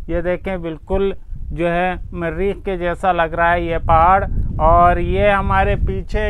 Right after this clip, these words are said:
ये देखें, ये बिल्कुल तराशा हुआ लगता है। ये पहले बिल्कुल आदमी के जैसा लगता था, दूर से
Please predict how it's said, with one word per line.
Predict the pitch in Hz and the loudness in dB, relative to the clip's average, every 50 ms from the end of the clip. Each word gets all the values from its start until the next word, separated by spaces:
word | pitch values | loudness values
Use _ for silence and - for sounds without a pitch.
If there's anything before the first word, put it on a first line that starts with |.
| 208 202 | -2 -2
ये | 196 196 202 196 | -2 -2 -2 -2
देखें, | 190 202 196 185 - 208 214 220 220 - - - - - - - - - - 165 | -2 -4 -4 -4 -4 -6 -4 -4 -6 -8 -10 -12 -14 -14 -14 -14 -16 -14 -8 -4
ये | 180 196 202 190 | 0 2 2 2
बिल्कुल | 190 190 180 - - 214 208 208 185 | 2 -2 -2 -2 0 0 0 0 0
तराशा | - 185 180 175 180 180 180 175 - 202 202 | 2 2 4 4 4 2 2 0 -2 0 0
हुआ | 196 196 190 190 196 196 190 | 0 0 0 0 0 0 0
लगता | 190 180 175 - - - 196 | 0 -2 -4 -6 -4 2 4
है। | 190 190 208 226 - - - - - - - - - - - - - - | 4 4 4 0 -6 -12 -16 -16 -18 -18 -18 -20 -20 -18 -18 -16 -8 -2
ये | 170 196 214 | 0 2 2
पहले | - 226 220 220 233 247 240 | 4 4 2 4 4 4 4
बिल्कुल | 214 226 220 202 - 269 269 262 254 - - - - - - - - - | 2 2 0 2 2 2 2 2 2 -4 -6 -16 -20 -20 -20 -20 0 2
आदमी | 170 175 185 190 202 226 240 262 233 | 4 6 6 4 4 2 2 2 4
के | - 262 233 | 2 2 4
जैसा | 214 220 214 202 - 233 | 4 2 2 4 2 4
लगता | 220 214 196 185 - - 214 214 | 4 4 2 2 4 4 4 4
था, | - 226 220 | 4 2 2
दूर | 190 185 190 202 190 190 | 2 2 -2 0 -2 -2
से | - 220 226 254 | 0 2 2 2